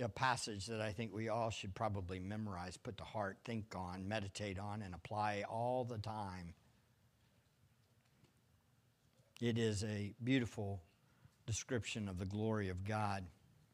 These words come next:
and what he's done for us in Christ.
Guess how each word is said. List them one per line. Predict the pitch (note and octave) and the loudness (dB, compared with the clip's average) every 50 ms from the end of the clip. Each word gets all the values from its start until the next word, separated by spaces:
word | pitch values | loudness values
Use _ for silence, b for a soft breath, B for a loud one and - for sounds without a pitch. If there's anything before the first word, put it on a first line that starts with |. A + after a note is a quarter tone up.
| _ - - - _ - b b b b b b b b b b b b - | _ -20 -20 -20 _ -20 b b b b b b b b b b b b -8
and | A2 A2 | -4 -2
what | G#2+ A2+ A2 | 0 2 2
he's | G#2+ G#2 G2+ F2+ | 2 0 0 0
done | G#2 A#2+ A#2 A#2 A#2 G2+ | 0 0 0 0 0 -2
for | - - G#2 | -4 -4 -4
us | G2+ F#2+ F#2+ - - | -4 -4 -4 -4 -4
in | G#2+ G2 G2 | -6 -6 -6
Christ. | - - - A2+ G#2 G2 G2 F#2 - - - - - | -4 -2 0 2 4 4 2 2 0 -4 -8 -10 -12